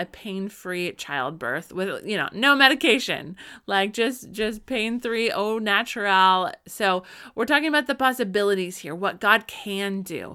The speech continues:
But I also mentioned that with this, like, we need to pray big and believe big and, and pray back God's word to him and, and believe for these things. But we also know that ultimately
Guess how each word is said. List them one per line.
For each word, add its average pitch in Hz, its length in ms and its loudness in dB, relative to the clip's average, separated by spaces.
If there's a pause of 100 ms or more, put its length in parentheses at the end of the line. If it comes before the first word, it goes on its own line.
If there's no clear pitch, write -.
(360)
But 381 160 8
I 339 80 8
also 427 260 2
mentioned 220 600 -2
that 214 280 4 (120)
with 254 380 0
this, 170 420 -2
like, 196 200 -6
we 202 100 -2
need 220 220 -4
to 262 120 -2
pray 254 360 0
big 196 360 -2
and 185 180 -4
believe 214 540 -2
big 151 280 -4 (300)
and, 220 240 -2
and 202 180 -4
pray 254 240 2
back 240 200 2
God's 220 240 0
word 233 400 0
to 247 60 -6
him 185 240 -4
and, 175 180 -6
and 185 200 -4
believe 214 560 -2
for 277 120 -4
these 196 220 -4
things. 214 300 -4
But 190 160 -2
we 226 160 -4 (100)
also 254 600 0
know 175 300 0
that 196 220 0
ultimately 190 800 -6